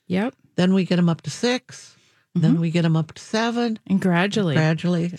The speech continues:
Speaker 1: make
Speaker 2: Yeah.
Speaker 1: little changes
Speaker 2: Yep.
Speaker 1: that in, that make that night's sleep longer,
Speaker 2: Mm-hmm.
Speaker 1: which is perfect. So maybe you have a diet that consists mostly of high sugary processed foods.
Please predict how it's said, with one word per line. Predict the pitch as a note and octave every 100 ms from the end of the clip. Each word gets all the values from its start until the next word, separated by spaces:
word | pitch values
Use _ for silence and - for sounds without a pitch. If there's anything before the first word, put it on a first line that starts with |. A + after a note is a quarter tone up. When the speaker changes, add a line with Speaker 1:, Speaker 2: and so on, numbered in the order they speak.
| -
Speaker 1:
make | F#3 F#3
Speaker 2:
Yeah. | D#3
Speaker 1:
little | F#3 G#3 A#3
changes | - C#4 C#4 A3+ F3 E3 E3 -
Speaker 2:
Yep. | - F#3
Speaker 1:
that | F3 - _
in, | F3+ E3+ D#3 _
that | F3 E3
make | F3 F3
that | - F3 -
night's | F3 E3+ F3 -
sleep | - F3 -
longer, | D#3+ D3+ D#3 C3 A2 -
Speaker 2:
Mm-hmm. | F#3 G3+ B3+ -
Speaker 1:
which | F3 -
is | D#3 -
perfect. | - G3+ F#3+ - - - - _ _ _ _ _ _ _ _
So | - - C4 A#3+ G#3 F#3+
maybe | F3 F#3 G3 A3 D4 G4 D#4 G3 E3 E3 F3 -
you | F#3+
have | G#3 F#3+
a |
diet | F#3 F3+ F3+ F3+ F3
that | F3+
consists | - F#3 E3+ - F3 -
mostly | F3+ F3 F#3+ C4 D4+ - D4+ D4+
of | C4+
high | - A3+ A3+ A#3+
sugary | - A3+ G#3 G#3 G#3
processed | - G3+ F#3 - G#3+ - -
foods. | G#4+ D#4+ C#3 - -